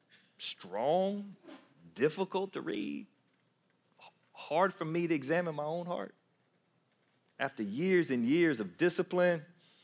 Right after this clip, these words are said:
which I do not regret, right, from a generosity standpoint, as I read these passages again, and I love these chapters, I've read them many times, they washed over me again. I've just been asking myself,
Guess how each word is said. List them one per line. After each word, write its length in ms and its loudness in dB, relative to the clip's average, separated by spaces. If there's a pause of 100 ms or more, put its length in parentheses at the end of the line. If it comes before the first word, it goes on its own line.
(1120)
which 180 -4
I 80 2
do 240 2
not 240 6
regret, 560 4 (880)
right, 320 0 (400)
from 200 -2
a 120 -2 (100)
generosity 760 2
standpoint, 800 0 (880)
as 120 -4
I 60 4
read 340 4
these 180 0
passages 640 2
again, 400 2
and 100 6
I 60 8
love 260 6
these 220 -2
chapters, 320 4
I've 160 4
read 160 6
them 140 0
many 200 2
times, 440 2
they 80 2
washed 400 2
over 180 2
me 200 -2
again. 420 -2
I've 100 -14
just 200 -14
been 120 -10
asking 340 -8
myself, 460 -6